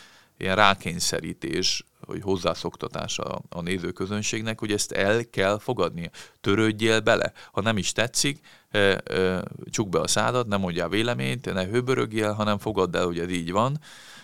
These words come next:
Ö, ami, ami alapból abszurd, és mondok még egy szomorú fejleményt a nonbinaritással kapcsolatban, hogy például a, a Bella Ramsey, ő, ő a forgatások kilencven százaléka alatt mellkas le-, leszorítót viselt,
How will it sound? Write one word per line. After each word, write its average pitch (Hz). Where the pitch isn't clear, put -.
Ö, 90
ami, -
ami 107
alapból 90
abszurd, 139
és -
mondok 127
még 104
egy 113
szomorú 117
fejleményt 107
a -
nonbinaritással 98
kapcsolatban, 104
hogy -
például 90
a, -
a -
Bella 98
Ramsey, 117
ő, 117
ő 95
a 90
forgatások 92
kilencven 90
százaléka -
alatt 95
mellkas 107
le-, 87
leszorítót 90
viselt, 92